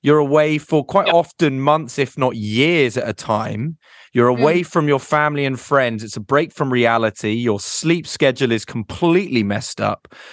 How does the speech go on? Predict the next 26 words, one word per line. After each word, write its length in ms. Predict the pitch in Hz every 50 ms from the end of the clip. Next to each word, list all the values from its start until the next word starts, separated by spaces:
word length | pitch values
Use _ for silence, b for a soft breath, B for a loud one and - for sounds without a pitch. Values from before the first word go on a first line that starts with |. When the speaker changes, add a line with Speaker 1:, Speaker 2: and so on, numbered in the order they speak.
| B B B
Speaker 1:
You're 140 | 147 156
eating 280 | 185 208 - - 170 151
and 100 | 143 180
Speaker 2:
Yeah. 100 | 175 180
Speaker 1:
drinking 300 | 170 131 123 127 127 127
at 140 | 131 123 98
bizarre 580 | - 151 135 127 127 135 165 160 156 147 139 135
times, 640 | - - 156 151 139 117 120 110 104 104 113 117 - _ B B B B B
and 100 | 156 185
it 40 | 180
just 200 | 160 196 185 -
Speaker 2:
Yeah. 200 | 196 190 202 202
Speaker 1:
throws 320 | 202 196 190 190 - - 202
you 100 | 190 185
around 380 | 185 185 202 214 226 226 196
a 40 | 151
little 180 | 120 113 110 104
bit 180 | 117 117 -
for 80 | - 127
your 80 | 123
mental 320 | 117 117 113 107 - 113 107
health. 180 | 104 101 104
So 100 | - 165
what's 200 | 170 240 - - -
that 180 | - 233 -
like? 600 | 214 208 220 226 196 - 90 - - _ - -